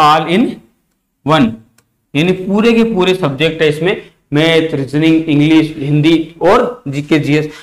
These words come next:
पूरा का पूरा सब्जेक्ट है। अग्रवाल पब्लिकेशन की ये बुक है, आप परचेज कर सकते हो लाडलो। इसके लिए लिंक डिस्क्रिप्शन में दिया गया है, कमेंट बॉक्स में पिन भी किया है। आप Amazon से ये बुक अपने पास मंगवा सकते हैं और आप अपनी तैयारी गाइड के अनुसार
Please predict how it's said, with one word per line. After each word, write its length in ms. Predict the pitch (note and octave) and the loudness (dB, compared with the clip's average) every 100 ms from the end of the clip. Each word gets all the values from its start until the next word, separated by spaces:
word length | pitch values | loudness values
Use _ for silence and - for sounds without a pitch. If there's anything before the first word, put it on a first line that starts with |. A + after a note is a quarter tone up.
| _ G3 | _ 0
पूरा 180 | G#3+ A3 | 2 2
का 80 | G#3+ | 0
पूरा 220 | G#3 G3 | 0 0
सब्जेक्ट 360 | E3 D3 D#3+ | 0 0 0
है। 100 | F3 - | 0 -2
अग्रवाल 300 | D#3 E3 E3 | 0 2 0
पब्लिकेशन 540 | D3+ C#3+ D3+ D3 D#3 | 0 -4 -4 -4 -4
की 80 | D3+ | 0
ये 120 | C#3+ | 0
बुक 280 | C#3 D3+ D#3 | 0 -4 -2
है, 60 | E3+ | -2
आप 180 | D3 - | -2 -2
परचेज 320 | C#3 - D#3 | -6 -4 -6
कर 140 | D#3 D#3+ | -4 -6
सकते 220 | D#3 E3 | -4 0
हो 60 | |
लाडलो। 320 | D#3+ D3+ D#3+ D3+ | 2 2 0 -6
इसके 220 | D#3 - | -8 -2
लिए 120 | D#3+ C#3+ | 0 2
लिंक 260 | D3 E3 | 0 -2
डिस्क्रिप्शन 460 | D#3 D#3+ - F3+ F3+ | -4 -8 -4 -4 -2
में 160 | F3 D#3+ | -4 0
दिया 160 | E3 | 0
गया 140 | E3 E3+ | 2 0
है, 140 | G3+ - - _ | 0 -10 -20 _
कमेंट 260 | E3 F#3+ F#3 | 2 2 2
बॉक्स 220 | F3+ F#3 | 0 0
में 140 | E3+ | -2
पिन 180 | - F#3+ | -2 -2
भी 100 | F#3+ | -2
किया 240 | F#3+ F3+ F#3+ | 0 2 2
है। 120 | - - - - | 0 -12 -6 -2
आप 180 | E3 - | -2 -2
Amazon 420 | F3+ G#3 G#3 A3+ | 0 0 2 2
से 120 | A#3 | 4
ये 200 | A3 G#3 F#3+ | 2 0 -4
बुक 200 | F#3+ F#3+ | -2 -2
अपने 220 | E3+ F3 | -4 -2
पास 260 | E3+ F3 E3+ | -2 -2 0
मंगवा 300 | D#3+ E3 E3+ | 0 2 0
सकते 220 | E3 F3+ | -2 -6
हैं 140 | A3 - _ _ _ _ _ _ _ _ _ _ _ | -6 -10 _ _ _ _ _ _ _ _ _ _ _
और 160 | G3 F#3+ | 0 2
आप 180 | G3+ G#3 | 2 0
अपनी 220 | F#3+ G#3 | -2 -4
तैयारी 440 | G#3 F3+ G3 G3 F#3 - _ _ | 0 4 4 4 0 -8 _ _
गाइड 340 | C#3+ C#3+ F3+ F3 | -2 2 2 2
के 80 | E3+ | 0
अनुसार 380 | E3 D#3+ G#3+ | 0 2 0